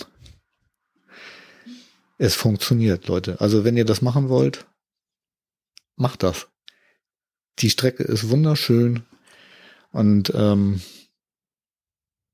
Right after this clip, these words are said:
auch zu schaffen,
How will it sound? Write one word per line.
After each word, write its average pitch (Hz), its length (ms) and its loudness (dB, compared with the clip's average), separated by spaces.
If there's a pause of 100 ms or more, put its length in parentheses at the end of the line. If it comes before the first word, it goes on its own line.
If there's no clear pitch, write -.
(2250)
auch 90 180 -2
zu - 140 -2
schaffen, 120 320 -2